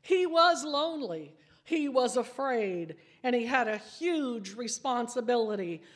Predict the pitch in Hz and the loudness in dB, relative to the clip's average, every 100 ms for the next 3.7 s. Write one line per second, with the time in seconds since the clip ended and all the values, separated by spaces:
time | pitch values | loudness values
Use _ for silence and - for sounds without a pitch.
0 | - - 240 220 202 208 - - 214 202 | -20 -8 -4 -2 -2 -4 -4 -2 -2 -2
1 | 175 170 151 139 - _ _ _ _ _ | -2 -6 -8 -12 -14 _ _ _ _ _
2 | _ _ _ _ _ _ _ - 262 254 | _ _ _ _ _ _ _ 0 4 4
3 | 254 285 311 269 233 196 | 4 4 2 0 -2 -4